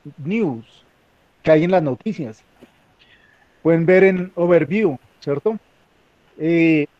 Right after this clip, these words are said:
archivos ya existentes, open an existing, existing file, launch de Eclipse Marketplace.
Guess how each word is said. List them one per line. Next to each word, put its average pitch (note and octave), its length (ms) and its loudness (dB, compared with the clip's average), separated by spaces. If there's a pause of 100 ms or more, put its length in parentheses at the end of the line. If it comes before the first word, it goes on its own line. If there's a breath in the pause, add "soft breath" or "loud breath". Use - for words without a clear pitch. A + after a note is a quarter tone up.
(460)
archivos F#3 480 0
ya G3 80 4
existentes, F#3+ 640 -6
open F#3 280 -4
an D3 260 -4
existing, F3 760 -10
existing E3+ 500 -6
file, E3 420 2 (640)
launch F3+ 540 0
de E3 140 0
Eclipse E3 380 -2
Marketplace. F3 960 -2